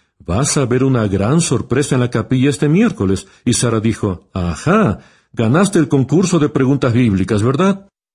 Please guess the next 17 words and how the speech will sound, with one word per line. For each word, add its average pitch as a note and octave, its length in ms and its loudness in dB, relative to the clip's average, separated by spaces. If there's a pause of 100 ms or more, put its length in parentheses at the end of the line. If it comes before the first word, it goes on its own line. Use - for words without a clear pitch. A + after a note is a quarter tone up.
(280)
Y D#3 80 0
yo D4+ 180 2
quería F#3+ 360 2
que B2+ 100 0
sea D#3 180 0
una E3 200 2
sorpresa, G#2+ 800 0 (240)
así A#2+ 260 0
que C3+ 100 0
le A#2+ 120 2
dije B2+ 360 -2
que F#3 180 2
no. G#3+ 420 2 (640)
¿Y G2 80 0
sabe G#2 300 -2
una B2 160 0
cosa? C3 400 -4